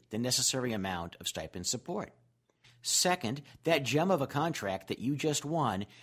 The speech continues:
may turn out not to even be a diamond in the rough.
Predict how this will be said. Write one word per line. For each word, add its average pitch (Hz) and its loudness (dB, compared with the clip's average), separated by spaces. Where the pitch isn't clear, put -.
may 151 0
turn 175 2
out 147 2
not 131 -2
to 131 -4
even 147 0
be 139 4
a 135 4
diamond 131 0
in 147 0
the 151 2
rough. 170 -2